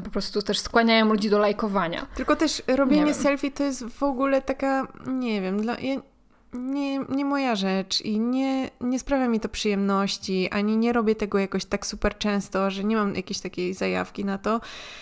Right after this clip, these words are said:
Speaker 2: E, no i też, e, w ogóle takie zarządzanie tym Instagramem, układanie swoich tych, e, w swojej,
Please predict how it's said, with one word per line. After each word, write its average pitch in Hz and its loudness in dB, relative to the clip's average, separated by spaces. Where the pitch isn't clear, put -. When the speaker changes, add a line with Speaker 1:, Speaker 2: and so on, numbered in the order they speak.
Speaker 2:
E, 214 2
no 233 2
i 247 2
też, - -2
e, 254 2
w 247 -6
ogóle 262 2
takie 196 0
zarządzanie 208 0
tym 208 -2
Instagramem, 196 0
układanie 196 0
swoich - -4
tych, - -8
e, - -16
w - -14
swojej, 196 -2